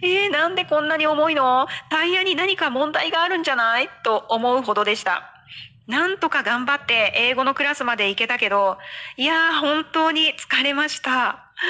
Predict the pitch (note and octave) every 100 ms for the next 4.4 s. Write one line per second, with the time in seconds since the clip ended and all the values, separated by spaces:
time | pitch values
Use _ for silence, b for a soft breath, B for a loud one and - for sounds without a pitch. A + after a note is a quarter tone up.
0 | B B B - C#4 C#4 A#3 G3+ B3+ C4+
1 | C4+ C4+ B3+ B3 - C4+ D4 D4 C4+ C#4+
2 | D4+ D4+ D4 B3 A#3+ C4+ C#4 C4+ C4 C#4+
3 | C#4+ A3+ F#3 F3 - A#3 C#4 C#4 C#4+ C#4
4 | B3+ C4+ C#4 -